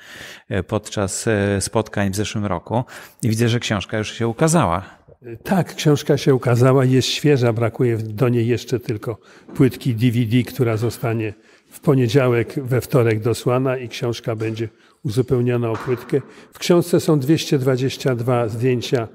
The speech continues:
Speaker 2: latarń morskich polskiego wybrzeża, natomiast pozostałe pocztówki będące z, pochodzące z mojej kolekcji i z wymiany kolekcjonerskiej, y,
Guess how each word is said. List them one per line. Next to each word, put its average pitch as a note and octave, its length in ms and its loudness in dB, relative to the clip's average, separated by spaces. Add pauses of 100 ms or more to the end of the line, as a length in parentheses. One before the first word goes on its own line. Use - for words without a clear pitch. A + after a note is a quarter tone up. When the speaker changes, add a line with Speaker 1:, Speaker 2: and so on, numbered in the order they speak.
(320)
Speaker 2:
latarń C3 360 0
morskich C3 400 0
polskiego C3 480 0
wybrzeża, B2+ 520 0 (340)
natomiast C#3 540 0
pozostałe C3+ 760 4 (420)
pocztówki C#3+ 560 0
będące B2+ 720 0 (480)
z, - 400 -12 (140)
pochodzące C3 560 0
z A#2+ 60 -6
mojej B2 240 0
kolekcji C3 540 -4 (300)
i D3+ 60 0
z A2 80 0
wymiany C3 360 4
kolekcjonerskiej, B2+ 880 -4 (500)
y, C3+ 140 -2